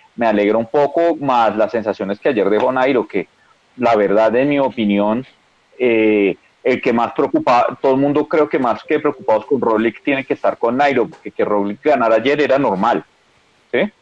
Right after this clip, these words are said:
Era lo que tenía que pasar. Que Nairo fuera cuarto y tuviera fuerza para un sprint,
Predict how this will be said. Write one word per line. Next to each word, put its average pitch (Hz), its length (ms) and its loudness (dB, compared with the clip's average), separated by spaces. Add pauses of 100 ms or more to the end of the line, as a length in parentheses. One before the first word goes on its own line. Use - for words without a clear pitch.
(260)
Era 113 300 2
lo 147 100 2
que 147 100 -2
tenía 104 260 0
que 135 80 -2
pasar. 110 420 -2 (340)
Que 143 140 0
Nairo 127 380 2
fuera 147 420 2
cuarto 165 320 2
y 147 180 2
tuviera 110 300 2
fuerza 143 280 0
para 131 160 2
un 110 120 0
sprint, 208 420 -2